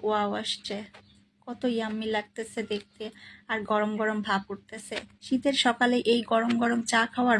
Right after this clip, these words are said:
মজাই অন্যরকম। তো এইদিকে আমার চাটাও রেডি হয়ে গিয়েছে, এখন আমি চা খাচ্ছি মজা করে। আর বাইরে কুয়াশা দেখছিলাম, আমার মানে এত ভালো লাগতেছে। আজকে শীতের সকালটা অন্যান্য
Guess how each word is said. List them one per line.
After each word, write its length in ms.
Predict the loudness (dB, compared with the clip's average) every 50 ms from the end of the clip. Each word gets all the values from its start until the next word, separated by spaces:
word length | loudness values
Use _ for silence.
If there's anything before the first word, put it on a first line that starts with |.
| 2
মজাই 300 | 0 -2 -2 0 0 0 0 0
অন্যরকম। 540 | 0 0 0 0 -2 -4 -8 -12 -12 -10 -10 -10 -12 _ _ _ -20 -20 -20 -20 -20 -20 -20 -16 -2 4
তো 40 | 6 6
এইদিকে 260 | 6 6 6 4 4 4 4
আমার 160 | 4 4 2 2 4
চাটাও 340 | 2 2 4 4 2 4 4 4
রেডি 160 | 2 2 2 2
হয়ে 140 | 2 2 2 0
গিয়েছে, 360 | 0 0 -2 -2 -2 -4 -4 -6 -6 -6 _ _ -18 -10 -10
এখন 180 | -6 -4 -4 -2 -2
আমি 120 | -4 -4 -6 -2 2
চা 80 | 2 2 2
খাচ্ছি 280 | 0 -6 -6 -4 -2 -2 0 0
মজা 200 | 0 -2 -2 -4 -4 -4
করে। 160 | -4 -2 -2 -4 -6 _ -20 -20 -20 -20 -20 -20 -18 -6 -2 -2
আর 80 | -2 0 2 2
বাইরে 260 | 2 2 2 2 0 0 -2 -6
কুয়াশা 340 | -6 -2 -2 -2 0 0 0 0 -2
দেখছিলাম, 480 | -4 -4 -6 -6 -4 0 0 2 2 0 -2 -4 _ _ _ _ _ _
আমার 340 | -10 -6 -4 -2 0 0 0 -2 -4 -8 -16 -20 -20 -20 -20 -8
মানে 180 | -4 -2 -2 -2 -2
এত 180 | -4 -4 -4 -2 -4 -4 -2
ভালো 180 | -2 -2 0 0
লাগতেছে। 560 | 0 0 0 -2 _ -6 -4 -4 -2 0 0 0 0 0 -2
আজকে 240 | -4 -6 -6 -4 -4 -2
শীতের 340 | -2 -2 -4 -2 -2 -4 -4
সকালটা 500 | -2 -4 -4 -2 -2 -4 -2 0 -2 -2 0
অন্যান্য 380 | 0 -4 -2 -2 -4 -4 -4